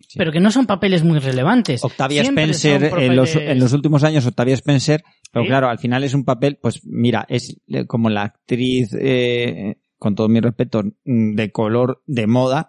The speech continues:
Speaker 1: eh,
Speaker 2: Sí.
Speaker 1: porque ganó el Oscar, estuvo nominada,
Speaker 2: Mm.
Speaker 1: y, y empieza a enlazar proyectos importantes, empiezan más a llamar a su puerta,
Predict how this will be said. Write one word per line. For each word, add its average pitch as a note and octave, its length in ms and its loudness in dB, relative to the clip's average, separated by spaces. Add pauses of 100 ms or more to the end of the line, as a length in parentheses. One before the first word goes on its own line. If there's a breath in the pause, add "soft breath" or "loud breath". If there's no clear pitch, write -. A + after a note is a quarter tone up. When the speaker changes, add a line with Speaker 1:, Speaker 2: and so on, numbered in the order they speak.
Speaker 1:
eh, C3+ 100 -6
Speaker 2:
Sí. B2+ 60 -4
Speaker 1:
porque A#2 380 -2
ganó A2+ 300 -4
el A#2+ 100 0
Oscar, C3 380 0
estuvo B2 280 -2
nominada, B2 760 0 (180 loud breath)
Speaker 2:
Mm. B2+ 160 -6
Speaker 1:
y, B2 380 0
y - 20 0
empieza C3 440 0
a C3 180 -6
enlazar B2 520 -2
proyectos A#2+ 440 0
importantes, B2 540 0
empiezan A#2+ 360 0
más B2 220 0
a B2 40 2
llamar A#2+ 260 2
a A#2+ 40 0
su A#2 180 -2
puerta, C#3 380 0